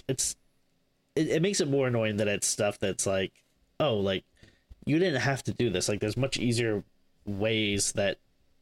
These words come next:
y-, you know, you, you could have gone about it." Like, you know, just talking about stuff like this, this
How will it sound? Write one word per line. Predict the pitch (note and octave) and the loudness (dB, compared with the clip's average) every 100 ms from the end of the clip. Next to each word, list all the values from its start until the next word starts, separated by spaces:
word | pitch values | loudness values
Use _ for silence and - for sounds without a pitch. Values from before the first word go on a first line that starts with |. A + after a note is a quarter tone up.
| _ _ - | _ _ -14
y-, | F#2 - | -14 -6
you | B2 | -2
know, | G#2 | 0
you, | A2 | 0
you | G2 B2 | 0 -2
could | A#2+ | 0
have | A#2 | 0
gone | G#2 F#2+ | -2 -2
about | G#2 G#2 | -2 0
it." | F#2+ | 0
Like, | F#2 F#2+ | -2 -2
you | A#2+ | -2
know, | |
just | F#2+ - | -2 -4
talking | G#2 - | -6 -4
about | F#2 E2+ | -4 -2
stuff | G2+ - | -2 -2
like | F#2+ F#2 - - - _ _ _ - | -2 -2 -8 -10 -14 _ _ _ -6
this, | G#2 - _ _ _ _ - | -4 -4 _ _ _ _ -6
this | G2 G#2 | -4 -4